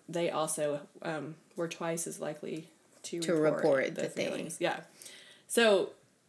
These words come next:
Speaker 1: again, that just goes back, though, to, like, the placebo effect, because it wasn't hurting these people.
Speaker 2: Or,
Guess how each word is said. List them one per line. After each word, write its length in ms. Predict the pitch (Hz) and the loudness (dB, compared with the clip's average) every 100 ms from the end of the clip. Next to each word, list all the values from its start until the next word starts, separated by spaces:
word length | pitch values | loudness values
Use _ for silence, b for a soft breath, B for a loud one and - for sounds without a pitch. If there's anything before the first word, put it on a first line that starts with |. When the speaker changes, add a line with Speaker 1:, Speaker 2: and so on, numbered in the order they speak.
| _ _ | _ _
Speaker 1:
again, 260 | 214 208 220 | 2 4 4
that 160 | 214 196 | 4 4
just 160 | 196 | 4
goes 240 | 190 190 180 | 6 4 4
back, 400 | 190 175 - 170 | 4 4 2 0
though, 220 | 175 170 | 0 0
to, 240 | 170 180 | 0 0
like, 260 | 170 165 - B B | 2 0 -4 B B
the 100 | 175 | -8
placebo 500 | 170 165 - 311 254 | -6 -4 0 4 4
effect, 460 | 175 175 170 196 - | 4 2 2 2 4
because 520 | 196 190 180 180 - - | 2 4 2 2 -2 -6
it 100 | 190 | 0
wasn't 260 | 214 202 170 | 4 4 2
hurting 440 | - 180 180 226 | 0 0 2 0
these 200 | 262 269 | 0 0
people. 480 | - 262 269 269 269 B B B B B B B _ | 0 2 2 2 0 B B B B B B B _
Speaker 2:
Or, 840 | 254 269 349 302 180 147 147 226 | 6 8 10 10 8 8 6 2